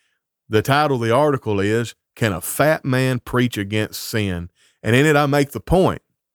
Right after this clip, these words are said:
if you have to be perfectly sinless in order to preach,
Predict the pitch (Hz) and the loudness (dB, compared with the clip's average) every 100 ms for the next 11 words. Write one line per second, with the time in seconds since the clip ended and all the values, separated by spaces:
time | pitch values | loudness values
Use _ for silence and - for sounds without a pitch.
0 | _ _ _ - 123 160 226 214 233 - | _ _ _ -2 0 2 4 4 2 0
1 | 143 139 127 - 170 190 175 151 135 120 | 2 2 2 0 0 0 0 -2 0 -2
2 | - - 208 220 98 98 120 120 117 147 | -2 0 2 2 0 -2 -4 -2 2 2
3 | 139 113 - - 202 147 - | 2 0 -2 2 2 2 -2